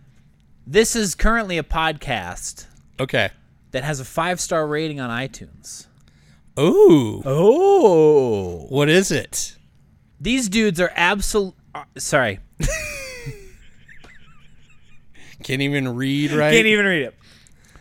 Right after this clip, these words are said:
Speaker 1: These dudes are absolutely a joy to listen to. They are charming. Ooh.
Speaker 2: Ooh, I like this.
Speaker 1: They play off each other super well and are all together just delightful. Give them your time. You won't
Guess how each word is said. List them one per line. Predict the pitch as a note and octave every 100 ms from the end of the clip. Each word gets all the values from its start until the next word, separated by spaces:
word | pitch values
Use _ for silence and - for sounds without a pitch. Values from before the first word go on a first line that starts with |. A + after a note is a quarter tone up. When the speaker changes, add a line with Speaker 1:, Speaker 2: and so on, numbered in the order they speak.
| _ _ -
Speaker 1:
These | F#3+ B3+
dudes | B3 A#3 F#3
are | E3+
absolutely | E3+ G#3 F#3+ A3 G3+ F#3
a | E3 D3+
joy | A2 D#3+ E3+ F3
to | E3
listen | D#3 D3+ C#3+ B2+
to. | - C#3 D#3+
They | C#3
are | B2 A2
charming. | - C3+ C#3+ G#2+ A2+ D3
Ooh. | G2 A2 C3 B2+ D#3 F3+ A#2+
Speaker 2:
Ooh, |
I | B2+
like | B2+ D#3 -
this. | D#3+ B2+ - - -
Speaker 1:
They | D3+
play | - F3+
off | F#3+ G3 F#3+
each | F#3+
other | G3 F3+
super | - F#3+ G#3
well | F3+ D3+ D3 D3+
and | D3+ C#3 C#3+
are | D3+ D#3 E3
all | D3+ F#3
together | G3 G#3 D#3+ D3 C#3+
just | C3 C3+
delightful. | - B2+ B2 B2 - B2
Give | A#2+ D3 C#3+
them | D#3+ D3+
your | C#3
time. | - B2+ A#2+ A#2 A#2
You | F#2 F#2+
won't | G2+ A2+ C#3+ D#3+ -